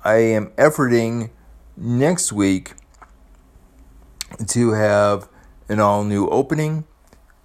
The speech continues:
to have, uh, music, uh, coming in.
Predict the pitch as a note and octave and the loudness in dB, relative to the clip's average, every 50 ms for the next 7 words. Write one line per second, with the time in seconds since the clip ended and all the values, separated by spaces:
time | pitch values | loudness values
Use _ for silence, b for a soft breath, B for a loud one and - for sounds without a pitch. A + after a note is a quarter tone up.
0 | _ _ _ - - A#2 B2 A#2+ A2+ A2+ A2 G#2+ G#2+ G#2 G2+ G2+ G2+ F#2+ F2+ F2+ | _ _ _ -8 -6 -4 -2 0 2 2 4 4 4 2 2 0 0 -2 -6 -10
1 | b b b b _ - - E2+ G2 F#2+ F#2 F#2 F#2 F#2+ F#2 F2+ F2+ F2 E2+ E2 | b b b b _ -4 -2 2 2 2 2 2 2 2 2 2 0 0 -2 -4
2 | - - - G#2 A2 G#2+ A2 B2+ A#2+ A#2 A#2 A2+ A2 A2+ A#2+ A2+ A2 - - - | -6 -10 -12 -12 -10 -8 -4 -2 0 2 0 0 0 0 0 -2 -2 -4 -12 -20
3 | - - - - - _ _ _ _ _ _ _ - - - - - _ _ _ | -20 -20 -20 -20 -20 _ _ _ _ _ _ _ -20 -20 -20 -20 -20 _ _ _
4 | - A2+ G#2+ G2+ G2 F#2+ F#2+ F#2+ F#2+ F#2 F2+ - - - A2 A2 A2 A#2 A#2+ B2+ | -2 0 2 2 2 2 2 2 0 -2 -4 -6 -6 -6 -4 -4 -2 -2 0 2
5 | B2+ C3 C3 B2+ B2 B2 B2 B2 A#2 G#2+ | 2 2 4 2 2 0 -2 -4 -6 -8